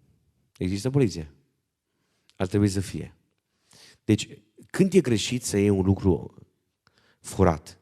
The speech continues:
Când știi sigur că e furat. Da? Când e greșit să folosești un lucru pe care s-a făcut o lucrare ocultă? Când știi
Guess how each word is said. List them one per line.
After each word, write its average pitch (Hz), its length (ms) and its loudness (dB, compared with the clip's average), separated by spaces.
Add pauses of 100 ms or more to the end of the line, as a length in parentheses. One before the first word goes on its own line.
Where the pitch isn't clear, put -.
Când 110 180 -2
știi - 260 -4
sigur 139 500 0
că 127 100 -4
e 110 60 2
furat. - 480 -6 (680)
Da? 139 160 -6 (800)
Când 175 200 0
e 202 60 4
greșit 147 280 0
să 127 120 -2
folosești 110 480 0
un 110 140 2
lucru 113 220 2
pe 107 100 0
care 92 160 2
s-a 92 120 -4
făcut 101 220 -4
o 101 40 -2
lucrare 92 320 0
ocultă? 82 440 -2
Când 92 200 -4
știi 104 640 -4